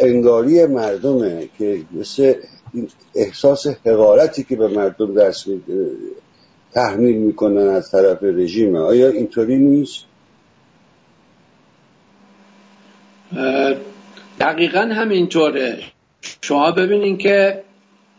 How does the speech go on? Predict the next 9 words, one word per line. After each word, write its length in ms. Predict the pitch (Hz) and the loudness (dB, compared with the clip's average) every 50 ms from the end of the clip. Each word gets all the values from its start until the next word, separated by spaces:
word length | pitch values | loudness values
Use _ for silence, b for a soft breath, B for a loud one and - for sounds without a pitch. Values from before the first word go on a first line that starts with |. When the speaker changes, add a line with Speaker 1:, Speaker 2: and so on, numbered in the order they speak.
| _ _ _ - | _ _ _ -12
Speaker 2:
از 440 | - - 143 147 147 - - - - _ _ _ _ _ _ _ _ _ _ _ _ _ | -6 -2 -2 -2 -2 -4 -8 -16 -20 _ _ _ _ _ _ _ _ _ _ _ _ _
ابتدای 640 | - 147 143 143 - - 135 131 151 175 208 208 202 | -6 -6 -6 -4 -4 -4 -2 0 2 2 4 2 2
پیروزی 680 | 202 202 190 180 170 156 170 165 151 139 143 151 151 151 147 143 131 120 113 - - _ _ - | 2 0 0 0 0 0 0 -2 -4 -4 -4 -2 -2 0 0 -2 -2 -4 -6 -10 -16 _ _ -6
انقلاب 640 | 135 143 143 127 131 123 131 139 156 170 180 185 170 | -2 -2 -2 0 -2 0 0 2 2 2 2 0 0
از 160 | 139 139 - | -4 -4 -4
چهل 240 | - - 147 180 180 | -6 -6 -4 -4 -6
سال 300 | - - 170 156 139 127 | -4 -4 -4 -4 -4 -4
پیش 580 | - - 135 147 165 175 185 190 180 - - - _ _ _ _ _ _ _ _ _ _ _ _ _ _ - | -6 -4 -2 2 2 4 2 2 0 -6 -10 -14 _ _ _ _ _ _ _ _ _ _ _ _ _ _ -4
اولین 640 | 131 135 135 131 131 139 139 135 135 139 131 123 | -4 -4 -4 -4 -6 -6 -6 -4 -4 -6 -8 -8